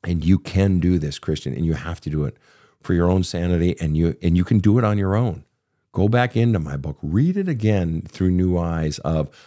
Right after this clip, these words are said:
"I gotta challenge myself to go deeper." And I guarantee you also, as you go into more of the sadness,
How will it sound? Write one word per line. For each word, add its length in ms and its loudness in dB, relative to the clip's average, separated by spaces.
"I 180 2
gotta 180 2
challenge 460 -2
myself 400 -2
to 80 -14
go 160 0
deeper." 460 -2
And 100 -4
I 60 0
guarantee 480 -2
you 120 2
also, 360 -2
as 260 0
you 80 0
go 160 0
into 160 -2
more 160 0
of 80 0
the 40 -4
sadness, 440 -4